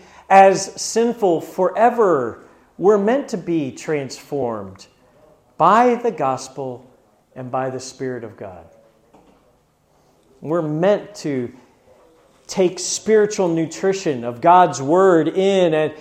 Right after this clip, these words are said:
and to shed the, the skins of our ugly f-, fleshly nature, to be transformed from that old person who we were before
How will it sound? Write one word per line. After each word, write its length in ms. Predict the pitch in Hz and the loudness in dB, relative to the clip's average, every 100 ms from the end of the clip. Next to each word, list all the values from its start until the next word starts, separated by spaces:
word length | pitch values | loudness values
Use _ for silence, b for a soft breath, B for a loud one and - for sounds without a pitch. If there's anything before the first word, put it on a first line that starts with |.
| B | B
and 160 | 170 170 | 0 0
to 160 | 170 165 | 0 -2
shed 640 | - - 220 220 220 165 | -2 2 8 10 8 6
the, 300 | 180 156 - B B | 4 4 2 B B
the 100 | 151 | 0
skins 720 | 170 - - 214 233 220 214 175 | 0 0 -2 4 6 6 4 2
of 160 | 180 | 6
our 160 | 180 175 | 6 8
ugly 440 | 190 190 190 170 | 6 4 0 0
f-, 40 | 151 | -2
fleshly 920 | - - - - 208 226 220 196 185 | -10 -20 -20 -4 4 4 4 0 2
nature, 560 | 185 208 226 - 202 160 | 4 4 4 2 2 4
to 160 | 214 | 2
be 160 | 190 233 | 2 -2
transformed 1120 | - - 285 311 294 - 330 330 226 135 120 b b b b | -2 0 2 2 0 2 4 4 2 0 -8 b b b b
from 360 | _ - 240 240 | _ 4 6 8
that 280 | 233 226 - | 6 6 8
old 500 | 220 277 311 220 - | 8 10 6 2 -6
person 720 | 247 247 - 240 226 226 202 b b b b _ _ _ | -2 -2 -2 -2 -2 -4 -10 b b b b _ _ _
who 120 | 180 | -2
we 160 | 185 175 | 0 0
were 280 | 160 208 247 | 2 4 2
before 760 | 214 - 131 117 113 110 113 | 0 -4 -8 -4 -2 -4 -8